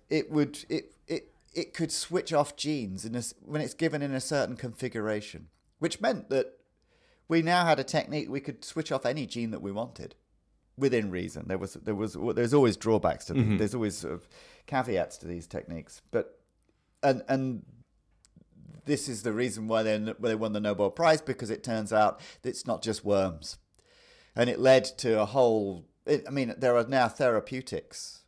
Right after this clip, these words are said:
Speaker 1: being developed in,
Speaker 2: Mm-hmm.
Speaker 1: for humans based effectively on, on that sort of technology. So,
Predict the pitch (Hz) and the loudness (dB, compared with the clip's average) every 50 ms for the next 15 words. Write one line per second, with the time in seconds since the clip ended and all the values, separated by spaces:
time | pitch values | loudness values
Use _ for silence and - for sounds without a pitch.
0 | _ _ - 110 104 101 98 95 104 98 - 101 95 90 - - - - - - | _ _ -6 -4 -4 -4 -4 -6 -6 -2 0 0 0 0 -2 -8 -10 -18 -18 -18
1 | _ _ _ _ _ _ _ _ - - 98 104 - 120 117 101 107 113 104 98 | _ _ _ _ _ _ _ _ -10 -8 -6 -4 0 0 0 2 2 2 0 0
2 | 90 - 147 139 101 87 87 90 - - - 104 104 95 - - 98 - - 95 | -2 -2 -4 -4 -4 -6 -10 -12 -10 -2 0 0 0 0 -4 -8 -10 -4 -4 -4
3 | - - - 101 - 92 90 95 87 90 90 85 - - - 92 87 82 87 82 | -4 -4 -8 -12 -8 -6 -4 -4 -4 -4 -6 -10 -10 -8 -8 -8 -6 -6 -6 -8
4 | - - - - - 92 87 - 85 92 87 - - 92 92 90 87 80 - - | -8 -8 -14 -12 -12 -10 -10 -12 -12 -12 -12 -12 -10 -10 -8 -8 -8 -10 -10 -14
5 | - 78 _ - - - 120 113 110 107 104 101 90 | -18 -18 _ -10 -2 0 2 2 2 2 0 -2 -4